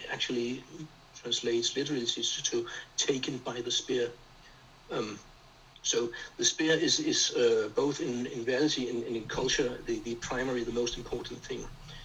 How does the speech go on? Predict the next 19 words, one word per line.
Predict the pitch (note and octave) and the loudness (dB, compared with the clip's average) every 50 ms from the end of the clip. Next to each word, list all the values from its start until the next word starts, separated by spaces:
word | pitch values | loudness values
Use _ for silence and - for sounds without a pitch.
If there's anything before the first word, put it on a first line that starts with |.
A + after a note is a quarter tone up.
| - - - - | -16 -16 -16 -4
The | - - | 0 2
shield, | - - - G#3+ A3 A3 G3 F3 - E3 | 4 4 4 6 6 6 6 4 2 -2
on | C#3+ | 2
the | B2+ B2 A#2 | 4 4 4
other | A#2 B2 | 4 2
hand, | - - B2+ A#2+ A#2+ A#2+ A#2 - - | 0 0 0 0 0 -2 -4 -4 -2
is, | - A#2 - - - - D3+ | 0 2 2 2 2 2 0
uh, | B2+ A2 G#2+ G#2+ G#2 G#2 - A#2 A2+ - - - - - - | 2 2 2 2 2 2 0 0 0 0 -2 -4 -6 -6 -4
is | - - - - | -2 -2 -2 0
also | D3 D3 C#3 - - C3 | 0 0 0 2 2 0
necessary, | A#2+ A#2+ A#2+ B2 - - - B2 A#2 A2+ A#2 A2 - | 2 0 0 0 2 2 4 4 6 4 4 2 0
and, | A#2+ A#2 A#2 A2 | -2 -2 -2 -4
and | A#2 A2+ | -4 0
not | B2+ D3 F3 - - - | 0 0 0 -2 -4 -4
just | - - D3+ D#3+ - - | -2 -2 -2 -2 -4 -6
for | - - D3+ | -10 -14 -14
personal | - - D#3+ D#3+ D#3+ - D3+ B2+ B2+ | -2 2 2 2 2 2 -2 -4 -2
protection, | - C#3+ - - A#2+ A#2+ - - B2 A#2+ | -2 -2 -2 -2 -2 -4 -4 -4 -4 -4
because | - - - - - - | -2 0 2 2 2 0